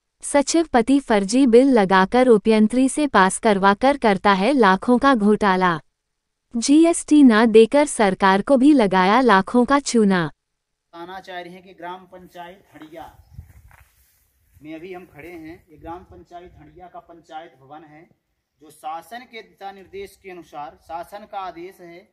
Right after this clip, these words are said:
Speaker 2: कि सोमवार और गुरुवार दो दिन सचिव, रोजगार सहायक और सरपंच को अनिवार्य रूप से कार्यालय में बैठना होगा।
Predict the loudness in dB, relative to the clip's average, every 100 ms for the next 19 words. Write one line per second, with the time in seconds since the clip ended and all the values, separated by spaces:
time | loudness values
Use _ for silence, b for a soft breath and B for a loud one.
0 | _ _ _ _ _ -20 -20 -18 -14 -14
1 | -16 -20 -20 -20 -20 -20 _ _ _ _
2 | _ _ _ _ -20 -16 -16 -20 -20 _
3 | -20 -20 -20 _ _ -20 -20 -20 -20 -20
4 | -20 -14 -14 -14 -18 -18 -18 -20 -20 -20
5 | -20 -20 -20 -20 -20 -18 -16 -16 -16 -18
6 | -20 _ -20 -20 -20 -16 -18 -18 -20 -20
7 | -20 -20 -20 -20 -20 -20 -20 -20 -20